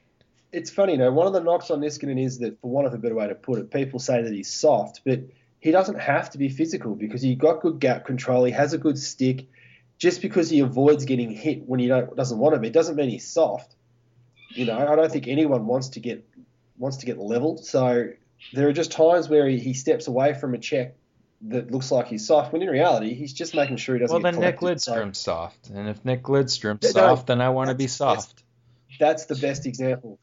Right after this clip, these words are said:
Speaker 1: That's a really good example of it. And he, you know, he's obviously not Nick Lidstrom, but he has that same sort of style and feel about him when he plays. Putting him with Mike Green might help Mike Green out a lot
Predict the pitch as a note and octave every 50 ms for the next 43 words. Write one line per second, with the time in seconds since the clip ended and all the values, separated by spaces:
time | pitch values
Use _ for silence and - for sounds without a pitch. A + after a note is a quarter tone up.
0 | _ _ - C3+ C3+ - - A#2 A#2 B2+ C3 B2+ A#2 A#2+ A2+ G#2+ - A#2+ A#2 A#2
1 | - - G#2+ G2 - - B2+ D#3+ E3 D3 - - - _ - B2 A2 F#2 F#2 G2
2 | A2 A2+ B2 B2 G#2+ G2+ G2+ G2 G#2+ A#2+ A2 A2 A2+ G#2+ - C#3 D3 C#3+ - -
3 | A#2 A2 G#2+ A#2 B2+ A#2+ A#2+ D3 C#3 C3 C#3+ A#2+ - - - C#3 C#3 C#3 C3 C3+
4 | C3+ B2 A#2 A2+ - - - B2 B2+ C3 B2 A#2+ A2+ G#2+ - B2+ B2 C3 C3 A2
5 | A2 G#2+ G#2+ G#2 G#2 A2 G#2+ G#2 G#2+ - D3 C#3 C3 A#2 A2+ - - - - -
6 | - - - - G3 G3+ G#3+ G#3 - F#3 E3+ D#3+ D3+ C#3+ D3 D3+ D3+ C3 A2 B2
7 | D3+ D3+ C#3+ C3 C3+ D3 C#3+ C3 C3+ C#3+ C3+ - B2 B2+ C3+ C3+ C3+ C#3+ C3 C3
8 | B2+ C3 D3 C#3 G#2+ - - - A2+ A#2 B2 D3+ C3 B2 -